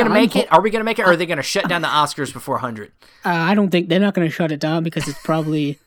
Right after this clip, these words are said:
Speaker 1: <laughs>
Speaker 2: so
Speaker 1: It's
Speaker 2: much
Speaker 1: funded
Speaker 2: money
Speaker 1: by the
Speaker 2: put
Speaker 1: people that
Speaker 2: into
Speaker 1: make
Speaker 2: it.
Speaker 1: movies.
Speaker 2: Yeah,
Speaker 1: Yeah.
Speaker 2: it's probably so much money put into it that we could, they couldn't shut this down if they tried.
Speaker 1: Yeah, I know, right? But,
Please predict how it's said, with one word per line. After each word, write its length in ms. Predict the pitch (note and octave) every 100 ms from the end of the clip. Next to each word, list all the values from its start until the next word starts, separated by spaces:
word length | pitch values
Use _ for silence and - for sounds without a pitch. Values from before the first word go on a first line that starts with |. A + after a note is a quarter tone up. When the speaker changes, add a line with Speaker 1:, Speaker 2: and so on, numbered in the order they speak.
| _
Speaker 1:
<laughs> 140 | _
Speaker 2:
so 280 | - - E3+
Speaker 1:
It's 80 | E3
Speaker 2:
much 140 | D#3+
Speaker 1:
funded 280 | F#3+ G3+ E3
Speaker 2:
money 80 | D#3+
Speaker 1:
by 100 | E3
the 60 | E3+
Speaker 2:
put 80 |
Speaker 1:
people 140 | F3 F3+
that 60 | F3+
Speaker 2:
into 100 | G3
Speaker 1:
make 140 | G3 -
Speaker 2:
it. 40 |
Speaker 1:
movies. 420 | C3 B2+ A2+ G#2 - - - -
Speaker 2:
Yeah, 240 | E3+ D#3+
Speaker 1:
Yeah. 40 | C#3+
Speaker 2:
it's 80 | C#3+
probably 360 | E3+ E3+ D3+ - _ _ D#3+ -
so 180 | -
much 220 | D3+ D3 D3
money 200 | D3 C#3
put 200 | D3 C#3
into 240 | C3+ C#3+
it 80 | C#3+
that 180 | C#3 C3+
we 100 | C#3+
could, 260 | - F3+ - - -
they 80 |
couldn't 200 | F3 G#3
shut 220 | F#3 G#3 F3+
this 120 | D#3+
down 220 | D#3+ E3
if 100 | E3
they 120 | D3
tried. 500 | C#3 - C#3+ D3 C#3
Speaker 1:
Yeah, 260 | C3+ C3+ B2+
I 20 |
know, 160 | A#2+ A#2+
right? 220 | A2+ A#2 - - - _
But, 280 | D#3+ D#3